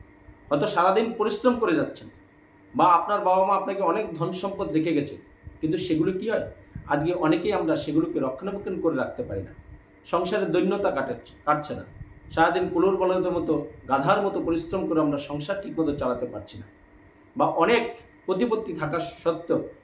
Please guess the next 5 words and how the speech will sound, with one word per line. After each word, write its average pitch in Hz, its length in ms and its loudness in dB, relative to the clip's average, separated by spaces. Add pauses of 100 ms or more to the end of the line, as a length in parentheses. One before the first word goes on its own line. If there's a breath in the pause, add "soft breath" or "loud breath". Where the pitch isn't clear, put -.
(120)
সমাজে 170 340 2
আমরা 156 380 2 (260)
অসম্মানে 214 500 2
ভূষিত 131 360 -6
হচ্ছি, - 340 -6